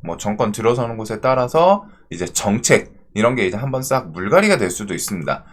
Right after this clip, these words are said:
그래서 그런 부분은 좀 고려는 해봐야 될 것 같거든요. 즉 어떤 느낌이냐면은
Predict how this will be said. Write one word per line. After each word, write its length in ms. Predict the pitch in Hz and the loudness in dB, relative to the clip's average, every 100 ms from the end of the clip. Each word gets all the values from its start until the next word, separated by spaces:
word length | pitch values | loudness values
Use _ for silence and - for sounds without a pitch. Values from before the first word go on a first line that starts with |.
| - - | -18 -6
그래서 260 | 110 113 | -4 -4
그런 420 | - 120 160 165 | 0 4 4 4
부분은 420 | 160 117 139 143 143 | -4 -6 -6 -6 -4
좀 240 | 139 123 - - - - | -4 -4 -10 -14 -16 -18
고려는 760 | - 123 135 139 160 165 160 160 | -2 0 2 4 4 4 2 2
해봐야 420 | 202 202 120 117 | 2 2 -2 0
될 140 | 127 | 0
것 100 | - | 2
같거든요. 540 | 147 98 90 87 80 69 | 2 2 -2 -6 -8 -8
즉 320 | - 139 - - | -2 0 0 0
어떤 320 | - 170 165 | -2 0 -2
느낌이냐면은 840 | 143 117 104 87 85 113 135 156 | -4 -4 -4 -4 -6 -2 -2 -2